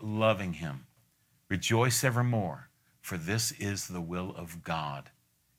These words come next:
in Christ Jesus concerning you. If you want to know the will of God for your life, "Oh, God, I want you to show me what's your will." Here you go. Rejoice evermore. I want to tell you something. God never called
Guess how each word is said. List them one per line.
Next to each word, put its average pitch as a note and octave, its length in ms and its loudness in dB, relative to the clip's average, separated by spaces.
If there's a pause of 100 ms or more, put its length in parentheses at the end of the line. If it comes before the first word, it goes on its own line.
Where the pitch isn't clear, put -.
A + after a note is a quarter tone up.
(180)
in G2 280 2
Christ F#2+ 420 0
Jesus G2 360 -2
concerning G2 520 -2
you. C#2 100 -10 (720)
If - 40 -8
you F2+ 80 2
want G#2+ 140 4
to A2 40 6
know A#2+ 120 6
the A#2+ 80 4
will B2+ 180 4
of A#2+ 80 2
God C3+ 240 6
for D3 80 4
your B2+ 120 6
life, F#2 300 6
"Oh, F3+ 200 8
God, E3 340 8
I D#3+ 40 8
want D#3 220 2
you E3+ 80 4
to D3+ 80 4
show D#3+ 280 4
me F3+ 100 4
what's D#3 300 2
your E3 80 8
will." E3 340 6 (840)
Here F#2+ 100 2
you G2+ 120 2
go. B2 220 2 (760)
Rejoice F#2 480 0
evermore. G2+ 500 2 (500)
I G#2 60 2
want A#2 100 4
to A2+ 60 -2
tell C3+ 180 6
you C3 80 6
something. F#2+ 440 2
God G#2 300 8
never A#2 220 4
called F#2+ 560 4